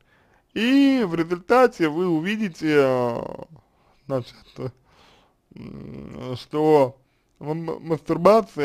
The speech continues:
это лишь только, э, вершина айсберга, а в действительности там всё совсем по-другому, вот, и не так всё очевидно.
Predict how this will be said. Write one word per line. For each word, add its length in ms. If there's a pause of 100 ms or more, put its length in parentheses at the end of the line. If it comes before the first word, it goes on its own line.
это 160
лишь 360
только, 500 (640)
э, 40 (400)
вершина 640
айсберга, 560 (560)
а 440
в 80
действительности 760
там 360 (1500)
всё 200
совсем 640 (500)
по-другому, 760 (400)
вот, 360 (580)
и 400
не 120
так 280
всё 280
очевидно. 600